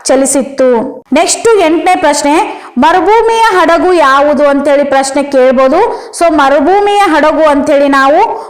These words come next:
ಒಂಟೆಯನ್ನ ಕರೆಯುತ್ತೇವೆ. ಇನ್ನು ಒಂಬತ್ತನೇ ಪ್ರಶ್ನೆ, ಸಮುದ್ರದ ಆಳದಲ್ಲಿ ಸಂಚರಿಸುವಂತಹ ನೌಕೆ ಯಾವುದು ಅಂದ್ರೆ ಸಬ್‌ಮರೀನ್.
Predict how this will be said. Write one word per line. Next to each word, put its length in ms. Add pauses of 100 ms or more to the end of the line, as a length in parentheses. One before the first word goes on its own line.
(140)
ಒಂಟೆಯನ್ನ 640 (400)
ಕರೆಯುತ್ತೇವೆ. 1080 (160)
ಇನ್ನು 180 (120)
ಒಂಬತ್ತನೇ 420
ಪ್ರಶ್ನೆ, 760
ಸಮುದ್ರದ 640 (320)
ಆಳದಲ್ಲಿ 500
ಸಂಚರಿಸುವಂತಹ 1080
ನೌಕೆ 920 (160)
ಯಾವುದು 560
ಅಂದ್ರೆ 680
ಸಬ್‌ಮರೀನ್. 920